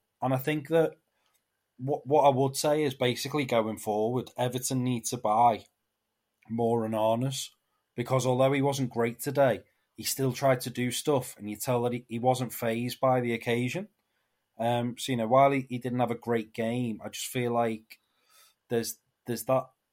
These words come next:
mentality thing, I think, that hampers Everton at Anfield as well. And I think we,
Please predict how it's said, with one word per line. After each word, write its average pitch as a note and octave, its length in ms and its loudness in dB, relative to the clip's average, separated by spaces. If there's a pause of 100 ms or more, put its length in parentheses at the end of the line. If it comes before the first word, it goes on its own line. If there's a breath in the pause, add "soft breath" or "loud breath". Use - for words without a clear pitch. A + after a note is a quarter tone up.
mentality B2 760 0
thing, B2+ 320 -2
I B2 40 -4
think, B2 260 -4
that G#2 140 -2
hampers A2+ 340 -2
Everton A2+ 340 -2
at G#2+ 80 -2
Anfield A2+ 420 -2
as G2 140 -12
well. G#2 340 -2 (540)
And G#2+ 100 -4
I G2+ 60 -6
think A2 300 -8
we, A2+ 220 -6